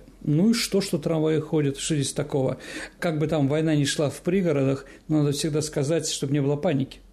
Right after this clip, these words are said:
Ведь когда трамвай или метро не ходят, начинается паника. Поэтому ходили. Извините, когда мы вошли в Берлин, там тоже трамваи всё время ходили. Да, ничего особенного нет.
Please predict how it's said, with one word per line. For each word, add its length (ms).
Ведь 180
когда 220
трамвай 480
или 120
метро 340
не 100
ходят, 420
начинается 520
паника. 480
Поэтому 320
ходили. 380
Извините, 280
когда 160
мы 120
вошли 240
в 80
Берлин, 360
там 160
тоже 180
трамваи 360
всё 160
время 180
ходили. 420
Да, 300
ничего 320
особенного 480
нет. 340